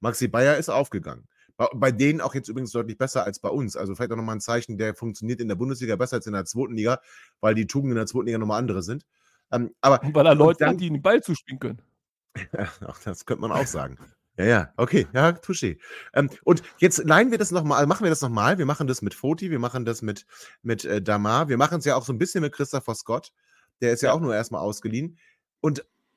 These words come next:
Speaker 1: ich finde so ein bisschen, natürlich, die Spieler müssen das Niveau haben, die Spieler müssen die Qualität haben. So, ähm, das lasse ich aber mal außen vor.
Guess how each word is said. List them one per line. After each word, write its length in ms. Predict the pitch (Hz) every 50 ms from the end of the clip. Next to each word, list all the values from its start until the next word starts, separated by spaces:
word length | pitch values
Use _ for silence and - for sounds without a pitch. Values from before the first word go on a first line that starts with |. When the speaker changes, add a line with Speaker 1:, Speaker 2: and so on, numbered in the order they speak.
| _ _ _ _ _ _ _ _ _ _ _ _ _ 78 82
Speaker 1:
ich 200 | - 139 - -
finde 320 | - - 160 180 196 208
so 80 | 175 165
ein 80 | 131
bisschen, 400 | 113 175 180 - 190 180 180 -
natürlich, 380 | - 131 123 - - 120 98 87
die 100 | - 98
Spieler 240 | - _ 123 131 120
müssen 180 | 123 123 -
das 140 | 120 110 -
Niveau 280 | - 101 95 127 151 147
haben, 140 | 147 127 117
die 80 | 110
Spieler 220 | - - - 113 107
müssen 180 | 110 104 -
die 80 | 107 101
Qualität 440 | - - 101 95 - 104 92 - -
haben. 160 | 73 69 73
So, 200 | 71 92 82 - - - - - - - - _
ähm, 300 | - 101 98 98 98 95 - _ _
das 180 | _ 117 113 -
lasse 200 | 131 131 131 160
ich 40 |
aber 140 | 139 131 131
mal 80 | 131 131
außen 280 | 107 120 120 - 127
vor. 280 | 110 - 135 117 90 78